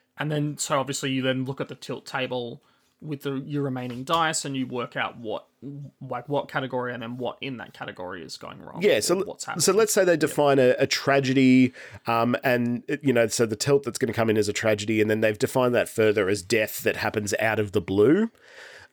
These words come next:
Speaker 2: Um, so at some point in Act Two, Act Two looks very similar to Act One. Um, we, you know, take it in turns playing scenes, but at some point in Act Two, that death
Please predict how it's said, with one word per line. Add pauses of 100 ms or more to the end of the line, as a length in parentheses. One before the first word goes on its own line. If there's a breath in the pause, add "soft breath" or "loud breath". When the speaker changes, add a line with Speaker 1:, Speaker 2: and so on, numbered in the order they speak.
(120)
Speaker 2:
Um, (260)
so (120)
at
some
point
in
Act
Two,
Act
Two
looks
very
similar
to
Act
One. (260)
Um,
we, (160)
you
know,
take
it
in
turns
playing
scenes, (260 loud breath)
but
at
some
point
in
Act
Two, (320 soft breath)
that
death